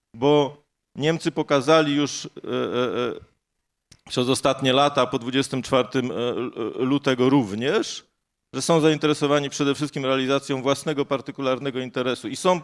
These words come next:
w stanie płacić interesami peryferiów, e, m,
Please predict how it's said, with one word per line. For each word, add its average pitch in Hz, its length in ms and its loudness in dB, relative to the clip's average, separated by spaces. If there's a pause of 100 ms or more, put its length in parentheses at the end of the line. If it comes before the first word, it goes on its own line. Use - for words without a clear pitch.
w - 60 -14
stanie 143 300 -2
płacić 151 720 -2 (300)
interesami 143 760 0 (220)
peryferiów, 143 840 0 (380)
e, 120 220 -2
m, 131 280 -8